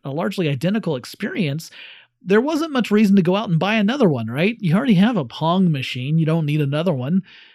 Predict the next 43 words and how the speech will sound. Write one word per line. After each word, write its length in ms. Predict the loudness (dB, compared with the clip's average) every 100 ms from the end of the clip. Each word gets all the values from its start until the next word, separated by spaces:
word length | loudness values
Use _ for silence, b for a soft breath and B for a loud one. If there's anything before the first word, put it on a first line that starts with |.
| B -14
So 640 | -2 2 4 2 2 -2 _ _ _ _ _ -12
why 380 | -8 -4 -2 2
would 160 | 2
you 80 | 2
shell 340 | 0 2 2 2
out 120 | 0
a 60 |
hundred 280 | 0 0 0
dollars 360 | 0 0 0 0
or 80 | 0
more 440 | 0 0 0 0
to 120 | -2
buy 220 | -2 0
something 300 | 0 -2 -2
that 180 | -2 0
you, 260 | -2 -2 -6 _ -18
you 160 | -8 -6
essentially 360 | -6 -4 -4
already 260 | -2 0 0
have? 500 | -2 -2 -4 -8 -18 B B B B
So 140 | 0
the 120 | 0
arcade 520 | 0 -2 -2 -2 -2 -2
game 340 | 0 0 2
business 500 | 0 -2 -6 -8 -10 -6
wasn't 460 | -2 0 0 -2 -6
in 300 | -2 2 2
much 260 | -2 -2
better 240 | -2 0 -2
shape 340 | 0 0 0
at 120 | -4
this 160 | -6 -8
point. 400 | -10 -12 -12 -8
While 300 | -4 -2 -4
Pong 360 | -4 0 2
had 220 | 4 2 2
been 200 | 0 0
a 120 | -4
high 240 | -4 -4
point 480 | -4 -8 -10 -12 -14 -8
in 140 | -4
the 120 | -4
arcade 540 | -6 -6 -6 -6 -8